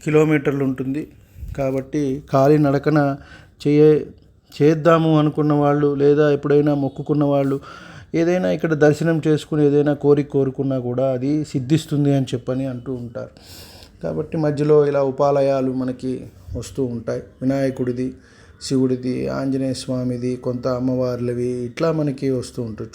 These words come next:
చూడండి, ఇప్పుడు కొంత ఎండగా ఉంది, ఈ టైంలో చేయటం అనేది అంతగా చెప్పదగ్గింది కాదు. ఇది మోక్ష మార్గము అని అంటారు కాబట్టి దీంట్లో నుంచి కూడా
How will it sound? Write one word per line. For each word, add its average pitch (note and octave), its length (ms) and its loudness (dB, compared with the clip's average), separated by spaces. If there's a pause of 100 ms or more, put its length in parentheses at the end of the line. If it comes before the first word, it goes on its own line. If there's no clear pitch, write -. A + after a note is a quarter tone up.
చూడండి, C#3 300 -4
ఇప్పుడు C3 200 -8
కొంత C3 280 -6
ఎండగా C3 480 0
ఉంది, B2+ 360 -6 (680)
ఈ D#3 120 -6
టైంలో E3 680 4
చేయటం D3+ 380 -2
అనేది D3 640 -4
అంతగా C3+ 600 -4 (100)
చెప్పదగ్గింది A#2 560 -6
కాదు. A#2 260 -8 (340)
ఇది C#3+ 500 -2
మోక్ష D3 360 0
మార్గము C#3 600 2
అని B2+ 120 -2
అంటారు B2 480 -6 (680)
కాబట్టి E3 320 -4
దీంట్లో D#3+ 420 0
నుంచి D#3+ 240 -4
కూడా D#3 480 -2